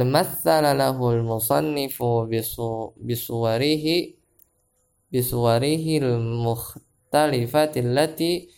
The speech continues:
yaridu 'alaiha. Wa nahnu nadhkuru laka masalan, misalan minal Qur'anil Karimi waqa'a fihi naibul fa'ilil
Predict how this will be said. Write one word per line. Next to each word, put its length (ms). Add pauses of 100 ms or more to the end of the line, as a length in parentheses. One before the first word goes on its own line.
(340)
yaridu 500
'alaiha. 1040 (240)
Wa 160
nahnu 800
nadhkuru 1120
laka 480
masalan, 880
misalan 720 (540)
minal 320
Qur'anil 560
Karimi 800
waqa'a 720
fihi 800 (400)
naibul 720
fa'ilil 640